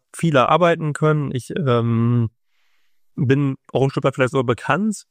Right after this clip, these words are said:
also jetzt nicht groß bekannt, aber halt bekannt, so in dem Umfeld halt bekannt, so hier, der, der, der, der Timo Füllmann, das ist gut in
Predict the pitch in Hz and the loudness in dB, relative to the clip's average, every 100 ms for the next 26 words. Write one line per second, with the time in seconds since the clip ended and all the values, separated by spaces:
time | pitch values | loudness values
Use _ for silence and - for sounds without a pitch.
0 | _ _ - 110 120 127 - 113 143 160 | _ _ -4 -2 -2 -2 0 4 4 4
1 | - 147 143 165 156 120 120 131 - 127 | 0 0 0 0 0 0 0 -2 -2 -2
2 | 139 127 117 110 147 - 143 143 139 139 | 0 0 0 -2 -2 -2 -2 -2 -2 -2
3 | 135 123 123 135 120 120 131 117 - 120 | 0 -2 0 2 0 0 -2 -2 0 2
4 | 117 120 117 135 123 147 139 131 127 131 | 4 2 0 -2 0 0 0 0 -2 -6
5 | 143 139 135 127 120 | -4 -2 0 0 0